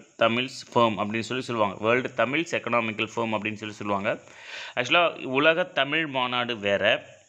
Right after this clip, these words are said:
பொருளாதார மாநாடு வேற. ஓகேவா? முதலீட்டாளர்கள் மாநாடுன்னு இப்ப நம்ம கொஞ்ச நாளைக்கு முன்னாடி படிச்சிருக்கோம் இல்லையா?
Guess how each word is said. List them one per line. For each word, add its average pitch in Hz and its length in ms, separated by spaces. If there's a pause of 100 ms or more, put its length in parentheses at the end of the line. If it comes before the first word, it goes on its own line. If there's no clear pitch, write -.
(200)
பொருளாதார 151 600
மாநாடு 120 420
வேற. 98 280 (220)
ஓகேவா? 127 360
முதலீட்டாளர்கள் 143 760
மாநாடுன்னு 120 500
இப்ப 120 300
நம்ம 120 160
கொஞ்ச 120 240
நாளைக்கு 127 340
முன்னாடி 117 280
படிச்சிருக்கோம் 110 240
இல்லையா? 120 340